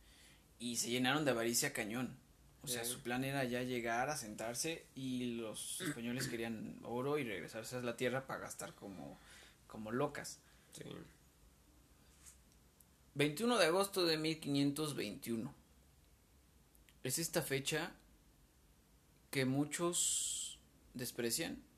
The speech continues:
Speaker 1: otros ignoran y otros deberíamos recordar un poquito más. ¿No?
Speaker 2: No, a lo, a lo que vamos es que queremos regresar un poquito a lo que antes era.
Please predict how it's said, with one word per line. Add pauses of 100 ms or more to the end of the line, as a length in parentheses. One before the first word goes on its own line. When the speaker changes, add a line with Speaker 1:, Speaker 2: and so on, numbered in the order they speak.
(240)
Speaker 1:
otros
ignoran (1500)
y
otros
deberíamos
recordar
un
poquito
más. (2000)
¿No? (1120)
Speaker 2:
No, (160)
a
lo,
a
lo
que
vamos
es
que
queremos
regresar (480)
un
poquito
a
lo
que
antes
era.